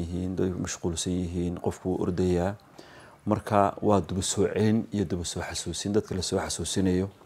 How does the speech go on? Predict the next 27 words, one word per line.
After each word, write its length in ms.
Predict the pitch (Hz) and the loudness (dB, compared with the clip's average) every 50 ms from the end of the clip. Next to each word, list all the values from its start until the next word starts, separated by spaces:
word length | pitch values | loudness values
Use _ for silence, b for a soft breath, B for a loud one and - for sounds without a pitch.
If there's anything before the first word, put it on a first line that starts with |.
| B B B B B B B B B B B B B B - - | B B B B B B B B B B B B B B -6 -2
Een, 380 | 92 95 95 98 98 101 92 - | 0 2 2 4 4 2 2 2
acmaasha 440 | - 95 92 104 113 123 110 - 101 | 2 4 6 6 6 4 4 2 0
la 100 | 90 87 | 0 0
qabanayo 400 | - 92 95 101 101 101 101 101 | 2 4 4 4 6 4 4 2
faraha 320 | - - 98 101 95 90 - | 0 -2 -2 -2 -2 -2 -2
badan 260 | - 90 95 95 90 | -2 -2 0 0 0
baana 340 | 85 87 87 85 87 85 87 85 | 0 0 0 -2 -2 -4 -4 -6
markhaati 420 | 85 - - - 82 82 - - 95 | -6 -6 -4 -4 -6 -6 -2 0 0
u 140 | 87 87 | 2 2
ah. 100 | - - - - _ _ - - - _ - - _ _ _ _ _ - | 0 -2 -6 -12 _ _ -20 -20 -20 _ -20 -20 _ _ _ _ _ -6
Een, 300 | 95 90 92 90 90 104 | -4 -4 -4 -4 -2 0
inay 160 | 104 98 92 | 2 0 0
tahay, 280 | - - 101 92 92 - - - | 0 0 0 0 0 0 -2 -6
tahay 360 | - 95 92 87 92 98 107 | -8 -6 -6 -4 0 0 2
linafs. 560 | 95 90 90 87 98 113 - - - - - - - B B B B B B B B B B - | 2 2 2 4 4 2 2 2 -2 -2 -2 -6 -12 B B B B B B B B B B 0
Waa 120 | 107 98 | 0 0
fursad 460 | 87 - - - - - - 127 123 123 - - | 2 -2 -4 -2 -2 4 6 6 6 6 2 0
uu 120 | 101 92 - | 0 2 2
qofku 240 | 113 107 - - 101 | 0 0 0 -2 0
dib 160 | 98 113 117 | 2 4 4
u 80 | 117 | 8
eegi 240 | 110 107 101 101 98 | 8 8 8 6 2
karo, 420 | - - - 101 95 98 104 104 - - b b b b b b b b b b _ _ _ - | -6 -8 -2 2 4 4 4 2 -2 -10 b b b b b b b b b b _ _ _ -6
een, 640 | - 98 95 90 92 92 92 90 92 92 90 95 101 | -4 -2 -2 0 0 0 0 0 0 0 0 0 0
naftiisa 640 | 107 104 - - - 104 98 87 - - 92 98 95 - - | 0 0 -2 -4 -4 -2 -2 -2 0 0 2 2 2 0 -2
iyo 200 | 90 95 92 82 | -4 -2 -2 -2
acmaashiisa 840 | 87 87 92 95 95 98 95 95 - - 90 87 80 - - 92 | -2 -2 -2 0 0 0 -2 -4 -6 -6 -6 -4 -4 -4 -2 -2